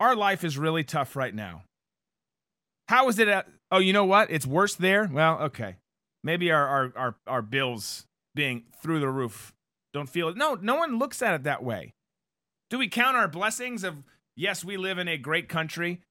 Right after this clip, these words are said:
We don't live in some third world shithole for now. Yes, you should. You should respect that, appreciate that, all those things.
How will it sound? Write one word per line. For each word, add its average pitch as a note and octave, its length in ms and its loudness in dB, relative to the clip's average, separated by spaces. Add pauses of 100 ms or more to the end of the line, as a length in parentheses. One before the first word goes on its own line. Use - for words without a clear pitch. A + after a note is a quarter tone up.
(160)
We D3 120 -6
don't E3 180 -6
live E3 180 -6
in D3 100 -8
some D3+ 220 -8
third D#3 280 -6
world C#3+ 240 -8
shithole D#3 380 -4
for C#3+ 160 -4
now. B2+ 360 -2 (1080)
Yes, F3+ 320 -6
you F3 80 -4
should. E3+ 440 -2 (800)
You F3+ 120 -8
should F3 160 -6
respect F#3+ 480 -6
that, F#3 200 -2
appreciate F3+ 600 -6
that, D#3+ 160 -4
all F#3 160 -2
those D#3+ 180 -8
things. F#3 300 -8